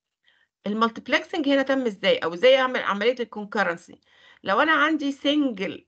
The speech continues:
بروسيسور يبقى الكونكرنسي تمت عن طريق السي بي يو سكيدجولينج الجوريثم اللي بيوزع وقت البروسيسور على البروسيس راننج. لكن لو عندي مالتيبل بروسيس في الحاله دي انا ممكن اعمل كونكرنسي او اعمل راننج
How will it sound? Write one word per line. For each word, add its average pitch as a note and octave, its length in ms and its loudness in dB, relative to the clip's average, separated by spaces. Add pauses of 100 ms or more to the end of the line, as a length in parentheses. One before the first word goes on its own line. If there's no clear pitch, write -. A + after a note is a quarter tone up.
بروسيسور C4 500 -2 (400)
يبقى G#3+ 220 -4
الكونكرنسي C#4 880 -2
تمت C4 420 0
عن G#3+ 160 -4
طريق A3+ 280 -6
السي A#3 220 -10
بي B3 140 -8
يو A#3+ 80 -4
سكيدجولينج A3+ 760 -4
الجوريثم G3 460 -2 (400)
اللي G#3+ 180 -4
بيوزع G3+ 640 0
وقت A#3 300 -4
البروسيسور B3 680 -6
على A3 440 -2
البروسيس F#3+ 500 -12
راننج. G3 380 -4 (720)
لكن G#3+ 260 -2
لو A3+ 140 4
عندي D4 340 2
مالتيبل C4+ 580 -2
بروسيس C4+ 600 -6 (200)
في - 60 -14
الحاله A#3+ 260 0
دي A#3+ 120 2
انا A#3 80 0
ممكن C4 260 -2
اعمل A#3 240 -2
كونكرنسي A3+ 680 -6
او F#3 240 -6
اعمل G3 280 -6
راننج A#3 340 -4